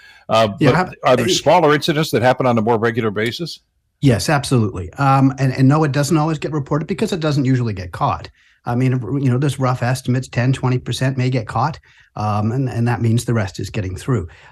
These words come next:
Speaker 2: Uh, so, you know, we've seen, for instance, um, when I was working on my book on the Rizzuto family, the six, the, uh, Rizzuto
Speaker 1: Mm-hmm.
Speaker 2: Mafia,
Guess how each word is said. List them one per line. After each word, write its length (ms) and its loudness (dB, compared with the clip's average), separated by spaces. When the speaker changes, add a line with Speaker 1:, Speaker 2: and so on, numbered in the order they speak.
Speaker 2:
Uh, 380 -2
so, 420 2
you 160 -4
know, 160 -4
we've 720 0
seen, 520 2
for 220 -2
instance, 580 0
um, 460 -2
when 320 -2
I 60 0
was 180 -4
working 220 -2
on 80 0
my 140 -2
book 280 -4
on 80 0
the 60 -4
Rizzuto 340 0
family, 280 -2
the 120 -6
six, 400 -10
the, 100 -8
uh, 260 -8
Rizzuto 320 -2
Speaker 1:
Mm-hmm. 100 -2
Speaker 2:
Mafia, 420 -2